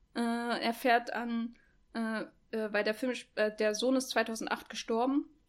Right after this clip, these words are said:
Er fährt also an diesem Poster und diesem Change-Poster mit Obama vorbei und dann wendet er auf der Straße, fährt wieder zurück und dann ist die Polizei hinter ihm her, hält ihn an, weil wie kann das sein, dass ein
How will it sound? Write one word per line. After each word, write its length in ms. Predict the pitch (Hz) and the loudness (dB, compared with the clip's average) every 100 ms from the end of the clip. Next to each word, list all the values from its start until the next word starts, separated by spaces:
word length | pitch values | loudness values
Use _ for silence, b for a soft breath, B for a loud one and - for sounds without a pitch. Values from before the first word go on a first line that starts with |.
| - | -4
Er 120 | 220 | -2
fährt 300 | 220 247 233 | 2 4 4
also 260 | - 214 220 | 2 0 4
an 160 | 208 220 | 4 4
diesem 240 | 208 214 | 0 -4
Poster 400 | - 269 269 254 | 0 2 4 4
und 120 | 240 | 4
diesem 220 | 226 208 | 0 -4
Change-Poster 720 | 202 262 277 269 - 247 - 254 | 0 4 4 4 2 2 4 0
mit 180 | 226 | 2
Obama 420 | 208 202 202 262 285 | 0 4 6 6 4
vorbei 520 | 285 285 285 285 302 b b b - | 2 2 4 4 2 b b b -6
und 180 | 226 226 | 0 4
dann 340 | 226 233 214 | 6 4 2
wendet 380 | 175 254 294 - | 4 6 6 4
er 140 | 240 269 | 0 -2
auf 120 | 262 | 4
der 140 | 269 | 4
Straße, 760 | 254 - 240 254 262 - 269 285 B B - | 4 2 2 4 2 0 -2 -2 B B -14
fährt 420 | - 277 254 - | 2 6 6 4
wieder 440 | 226 226 220 208 | 0 2 2 0
zurück 520 | - - 226 233 302 311 | -4 -2 0 2 0 0
und 160 | - 214 | -4 2
dann 240 | 240 254 | 2 2
ist 240 | 240 240 - | 0 -2 -4
die 80 | 233 | -4
Polizei 560 | 233 233 - 262 262 | -2 0 2 6 6
hinter 240 | 262 247 247 | 6 4 4
ihm 140 | 233 | 2
her, 400 | 202 240 240 240 226 | 0 -2 0 -2 -2
hält 220 | 226 226 | -2 0
ihn 160 | 233 | 0
an, 400 | - 226 254 247 | 0 2 2 0
weil 380 | 233 196 214 202 | 0 2 2 0
wie 100 | 208 | -4
kann 160 | 214 240 | -4 0
das 160 | 226 | 0
sein, 200 | - 202 | 2 0
dass 180 | 208 214 | 2 0
ein 240 | 214 214 | 0 -2